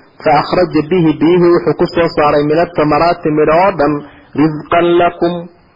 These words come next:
يدو أرساقد يراشنرين، وديسان إسان وانتفاع سان إسان. وسخر لكم الفلك، الدنيه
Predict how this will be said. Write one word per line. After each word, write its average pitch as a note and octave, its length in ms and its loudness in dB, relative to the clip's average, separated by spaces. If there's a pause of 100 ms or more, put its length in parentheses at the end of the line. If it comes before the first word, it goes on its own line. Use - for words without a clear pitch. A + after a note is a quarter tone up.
(340)
يدو C3 220 2 (140)
أرساقد - 520 -4 (120)
يراشنرين، G#2+ 720 -2 (540)
وديسان B2+ 580 -2
إسان C#3 240 -2
وانتفاع B2 460 -2 (120)
سان - 100 -2
إسان. B2 320 -2 (760)
وسخر G#3 500 0 (180)
لكم G#3+ 260 -2 (100)
الفلك، A3 420 0
الدنيه F#3+ 400 2